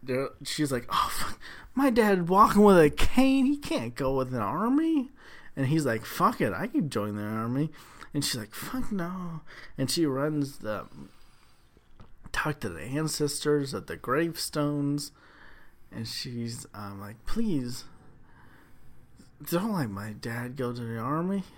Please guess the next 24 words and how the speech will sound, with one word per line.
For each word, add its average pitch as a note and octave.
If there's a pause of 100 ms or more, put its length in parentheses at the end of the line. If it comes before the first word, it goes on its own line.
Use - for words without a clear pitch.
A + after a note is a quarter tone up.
(320)
He F#3+
sucks. F#3+ (600)
He, G3+ (2250)
<laughs> B3 (1600)
he -
walks D3+
with A#3+
a C#4
cane. F3+
Let's G#3+
something A#3
else, A3+ (580)
something A#3+
else -
happen." G2 (1040)
And A#2+
they, E3
they C#3+
send A2
a G#2+
dragon A#2
to G#2
be G#2+
like, G#2